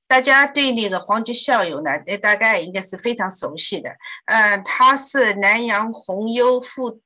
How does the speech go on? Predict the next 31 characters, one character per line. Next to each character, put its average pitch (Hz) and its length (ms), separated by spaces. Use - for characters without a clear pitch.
呃， 202 240
副， 240 260
呃， 190 260
那 190 140
个 180 100
副 277 160
董 190 180
事 226 180
长， 147 260
红 240 180
优 294 140
信 285 260
息 269 260
那 233 140
个 208 100
总 165 280
经 226 280
理， 165 300
他 254 140
非 302 200
常 233 220
熟 233 220
悉 240 180
那 214 180
个 160 120
大 226 240
数 226 240
据 208 160
的 180 100
管 170 380
理。 175 200